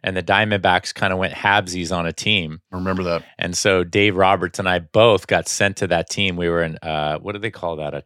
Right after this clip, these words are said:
Speaker 1: like a co-op team? So we were
Speaker 2: I think
Speaker 1: paid
Speaker 2: it's a
Speaker 1: by
Speaker 2: co-op, yeah.
Speaker 1: Yeah, I was paid by the Tigers, as was Dave Roberts, and we were working our way up, but we were, you know, we played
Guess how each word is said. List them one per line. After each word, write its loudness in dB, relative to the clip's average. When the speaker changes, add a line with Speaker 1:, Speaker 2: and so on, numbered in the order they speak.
Speaker 1:
like -10
a -8
co-op -2
team? -8
So -4
we 0
were 2
Speaker 2:
I -4
think 4
Speaker 1:
paid 4
Speaker 2:
it's 0
a 0
Speaker 1:
by 4
Speaker 2:
co-op, 0
yeah. 0
Speaker 1:
Yeah, 2
I 4
was 2
paid 2
by 4
the 2
Tigers, 0
as 2
was 0
Dave 2
Roberts, 2
and -4
we -2
were 0
working -2
our 2
way 4
up, 2
but -2
we -4
were, -4
you -10
know, -6
we -10
played -4